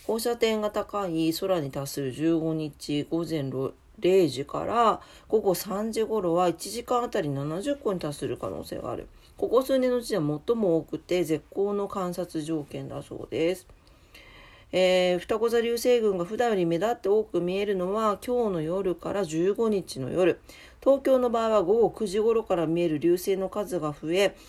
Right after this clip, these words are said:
翌日の午前五時頃まで観察できますということです。これ見れるのかな？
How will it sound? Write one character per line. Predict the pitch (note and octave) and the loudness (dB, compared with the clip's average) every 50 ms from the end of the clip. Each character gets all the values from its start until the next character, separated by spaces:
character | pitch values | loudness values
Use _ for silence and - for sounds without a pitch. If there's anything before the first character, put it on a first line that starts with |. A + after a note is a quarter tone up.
| - - - - | -20 -20 -8 -4
翌 | - - - - A#3 | -4 -4 -2 -2 -4
日 | G3+ G#3 G3+ - A3 A3 | -4 -6 -6 -4 -2 0
の | A3 G#3 | 0 0
午 | F3 G3+ A3 G#3 | 2 2 2 4
前 | F#3+ F#3+ E3+ | 4 2 0
五 | D3 B2+ - C#3 C3+ | 0 -2 -4 -4 -4
時 | C3+ D#3+ | -2 -2
頃 | D3+ F#3+ A#3+ C#4 D4 | 0 0 2 2 2
ま | C#4+ C#4 C4+ | 2 0 0
で | B3+ A#3 | 0 -2
観 | A#3 - G3+ F#3+ F#3+ | -2 -2 -4 -4 -4
察 | F#3 F3+ E3 - E3 | -4 -6 -6 -4 -2
で | D#3 E3 D#3+ | -2 -2 -4
き | - E3 D#3+ | -2 -6 -4
ま | D#3 D3+ D3+ D#3+ | -4 -4 -4 -4
す | D#3+ - | -6 -6
と | - C#3+ | -8 -8
い | |
う | C#3 | -6
こ | - A#2+ A#2 | -6 -8 -8
と | - B2+ | -8 -10
で | - - - - | -10 -12 -12 -12
す。 | - - _ - _ _ _ _ _ _ _ _ - - - - _ - | -14 -18 _ -20 _ _ _ _ _ _ _ _ -20 -20 -20 -20 _ -18
こ | - - C3 | -10 -6 -6
れ | C3 | -4
見 | B2 B2+ C3+ C3+ | -4 -4 -4 -4
れ | D3 F3 | -2 -2
る | F#3 G#3 | 0 0
の | F#3+ C#3+ C3 | -2 -2 -4
か | - - | -6 -12
な？ | - | -16